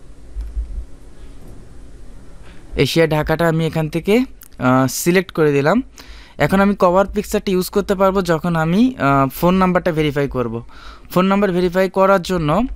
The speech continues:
আমি এখানে চলে যাব, আহ, সিকিউরিটিতে, তারপর টেলিফোন নাম্বার এখানে আমি অ্যাড করব, অ্যাড্রেস ভেরিফিকেশন, এই জিনিসগুলো আমি প্রত্যেকটা step by step দেখাবো। প্রথমে আমি ফোন নাম্বারটা ভেরিফিকেশন করে দেই।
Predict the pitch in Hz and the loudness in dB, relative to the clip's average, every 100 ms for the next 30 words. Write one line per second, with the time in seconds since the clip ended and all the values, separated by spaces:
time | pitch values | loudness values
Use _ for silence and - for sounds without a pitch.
0 | - - 147 170 165 170 180 175 190 185 | -10 0 2 2 0 2 0 2 0 2
1 | 175 170 185 214 226 - - - - - | 2 2 2 0 -4 -18 -20 -20 -20 -20
2 | - - 131 131 127 - - - - - | -20 -2 2 2 2 -4 -14 -14 -20 -20
3 | - - - - - - - - 185 185 | -16 -16 -16 -20 -20 -20 -12 0 2 4
4 | 180 180 190 226 - - - 139 143 185 | 2 0 2 0 0 -12 0 0 2 2
5 | 240 277 - - 170 165 180 175 165 156 | 2 0 -10 -4 -2 0 -2 2 2 4
6 | 190 254 - 147 151 156 156 147 - 147 | 2 0 -8 -4 -2 0 2 0 0 0
7 | 143 147 139 151 151 151 147 147 143 151 | 2 2 0 -4 -2 -2 -2 -4 0 0
8 | - 185 180 196 180 190 185 170 170 - | 2 2 2 -2 0 0 0 0 -4 -4
9 | 175 180 - - 165 175 160 165 143 143 | -2 -2 -2 -2 0 0 -2 -2 0 0
10 | 151 208 247 - - - - - 156 170 | 2 0 -2 -12 -18 -18 -16 -2 0 2
11 | 165 165 240 - - - 160 170 180 180 | 2 2 0 -4 -14 -2 2 4 4 2
12 | 170 170 165 151 147 151 151 165 151 - | 0 0 0 0 0 0 -2 -2 -2 2
13 | 151 143 156 | 2 4 2